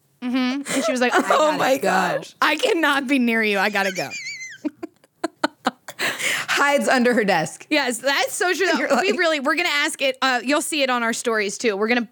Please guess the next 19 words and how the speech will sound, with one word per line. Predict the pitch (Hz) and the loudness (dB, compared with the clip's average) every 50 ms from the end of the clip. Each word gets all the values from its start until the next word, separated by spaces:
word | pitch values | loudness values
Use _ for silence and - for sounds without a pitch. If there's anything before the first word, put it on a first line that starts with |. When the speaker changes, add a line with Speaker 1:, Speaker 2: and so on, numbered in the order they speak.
| - - | -2 0
Speaker 1:
definitely | 269 247 240 262 254 254 | 0 2 2 0 0 2
put | 277 262 | 2 2
up | 247 233 | 2 2
a | 247 | 0
question | - 262 233 233 - 233 | 2 0 0 0 0 2
box. | 233 220 | 2 4
Speaker 2:
I | 240 247 | 4 4
wanna | 247 247 226 214 202 | 4 4 4 4 4
know. | 185 170 165 160 165 165 - - _ _ - - | 4 4 4 4 2 0 -2 -6 _ _ -2 -2
Speaker 1:
I | 277 285 277 | 0 0 0
hate | - 294 302 330 - | -2 -2 -2 -2 -2
that | 392 | 0
those | 339 381 - - | 0 0 0 2
question | - - 302 - - 320 | 0 0 0 2 2 2
boxes | 285 269 277 - 262 247 214 | 2 0 0 -2 -4 -4 -4
probably | - - 254 240 254 269 254 320 311 | -2 0 2 2 2 4 2 2 2
don't | 240 - 254 262 254 | 2 2 0 0 0
give | 247 226 247 233 | 0 0 0 0
enough. | 233 226 208 202 214 330 415 - - | 0 0 2 2 2 2 -2 -6 -16